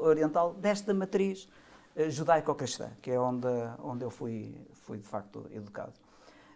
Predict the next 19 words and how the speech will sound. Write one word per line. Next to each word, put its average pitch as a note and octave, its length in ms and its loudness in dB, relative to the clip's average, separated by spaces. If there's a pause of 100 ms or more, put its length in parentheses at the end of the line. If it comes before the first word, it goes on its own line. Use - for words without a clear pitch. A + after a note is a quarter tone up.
(280)
Em G#3+ 120 6
termos D#3+ 320 0
de F#3 60 -4
costumes, E3+ 680 -6 (840)
uma C#3+ 160 0
coisa C3+ 240 -6
pode D3+ 180 0
estar D3+ 220 2
de D3 120 -4
alguma D3+ 220 2
maneira D3+ 300 -2
ligada D3+ 320 0
à - 20 0
outra, C#3 320 -2 (100)
mas F#3+ 160 -8
em C4+ 60 -2
termos F#3+ 260 -4
de - 60 -16
costumes, - 560 -10